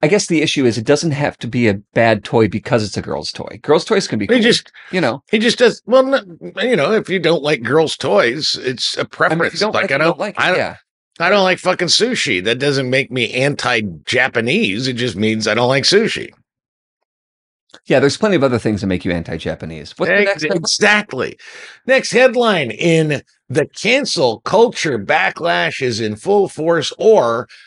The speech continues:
Speaker 2: this is why Trump is still in contention. Jason Aldean's violence anthem sees nine hundred and ninety-nine percent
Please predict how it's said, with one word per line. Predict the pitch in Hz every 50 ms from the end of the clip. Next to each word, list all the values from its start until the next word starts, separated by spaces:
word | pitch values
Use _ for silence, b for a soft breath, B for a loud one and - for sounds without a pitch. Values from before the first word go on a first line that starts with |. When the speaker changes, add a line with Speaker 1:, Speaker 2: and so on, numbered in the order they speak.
| B B
Speaker 2:
this | - 117 147 226 262 - -
is | 160 135 98 -
why | 98 98 92 90
Trump | - - - - 220 254 269 214 143 120 - - _
is | 110 101 87 -
still | - - - 202 233 254
in | 247 226 202 -
contention. | 175 180 175 - 175 208 240 233 202 - 135 110 104 101 110 107 - b b b b b b b b b - 90
Jason | 90 73 73 - 143 214 214 - - 226 220
Aldean's | 220 196 190 208 214 220 214 190 208 233 240 240 214 185 165 160 156 156 151 127 127
violence | 123 117 104 98 123 135 160 220 240 240 240 233 226 - - -
anthem | - - 185 208 214 220 214 - 220 214 220 220 214
sees | - - - 165 160 143 139 127 107 110
nine | 123 123 131 139 160 180 214 240 262 294 302 302 285
hundred | 247 170 - 175 208 233 240 233 240 240 214 190
and | 165 131 123 120 127 131
ninety-nine | 139 160 190 208 214 214 208 208 202 196 175 160 156 180 185 202 208 208 -
percent | - 160 151 - - - 175 180 185